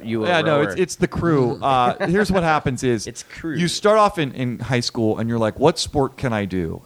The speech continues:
Speaker 2: And then you, all the sports that involve hand-eye coordination are slowly process of eliminated, and all you have left is something where there's no ball and no hand-eye coordination and just the desire to go through pain and be tall. And that's how any,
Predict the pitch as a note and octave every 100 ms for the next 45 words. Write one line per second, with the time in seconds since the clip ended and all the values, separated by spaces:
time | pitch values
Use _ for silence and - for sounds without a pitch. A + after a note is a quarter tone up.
0 | _ G2 G2 G2+ G#2 G#2 G#2+ G#2+ - _
1 | _ - C#3+ F#3+ F3+ E3+ - D#3 D3+ D3+
2 | B2 A#2+ A2+ C#3 D3 C#3 C3 C#3+ C3 A2
3 | A2 - A#2 - G2+ - - C3 C3+ B2+
4 | - C3 B2+ C#3 C3+ A#2 G#2+ G#2+ G#2 F#2
5 | F2+ F2 - - - - B2 A2+ - D3
6 | E3+ F#3 D#3+ C#3 A#2 A#2+ G#2+ - A2+ G2+
7 | C#3 G#2+ B2+ A2 G#2 F#2+ G2+ A#2 C3 C3+
8 | A#2 A#2+ C#3 - _ - - A2+ B2+ D3
9 | D3 D3 C#3 C3+ D3+ C#3 A#2+ A2+ C3 A#2+
10 | D3 C3 - D#3+ - D3 A2+ A#2+ A#2 B2+
11 | C#3 B2+ A2+ A#2 - G#2 - A#2 G#2 G#2
12 | G2 G2 F#2+ - G2 F2+ E2+ - - -
13 | G2 A#2 A#2+ A2 B2 B2